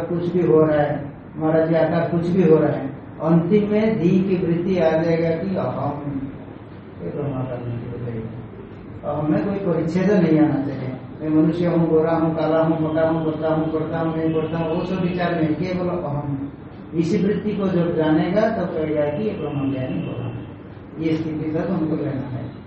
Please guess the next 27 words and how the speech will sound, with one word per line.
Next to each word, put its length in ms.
इसलिए 200
धी 180
वृत्ति 280
को 180
जानने 440
का 120
स्वभाव 480
बनाना 420
है। 160
अच्छा, 440
तो 160
मैं 560
मनो 480
अन्यत्र 600
अगमत 560
सांप्रतम 760
च 180
स्थिरीकृतम 960
एवं 640
यो 200
धी 260
वृत्तिम 500
वेत्ति 360
सो 280
अहम 340
इति 240
अवधारय। 720